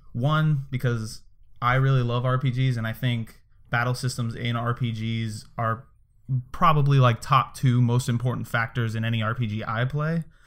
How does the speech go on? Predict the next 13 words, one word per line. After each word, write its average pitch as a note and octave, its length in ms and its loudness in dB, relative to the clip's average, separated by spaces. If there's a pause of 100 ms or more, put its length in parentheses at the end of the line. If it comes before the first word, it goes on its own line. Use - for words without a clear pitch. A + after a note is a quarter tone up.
(160)
Um, A#2 380 2
and C3 140 0
I C3 40 4
think E3 320 0
R C3+ 160 4
P C#3+ 160 2
Gs A#2+ 540 0 (340)
are A#2+ 200 2
a A#2 40 2
very B2 600 4
formative C3 720 4
part A#2+ 480 0 (260)
in A#2+ 380 2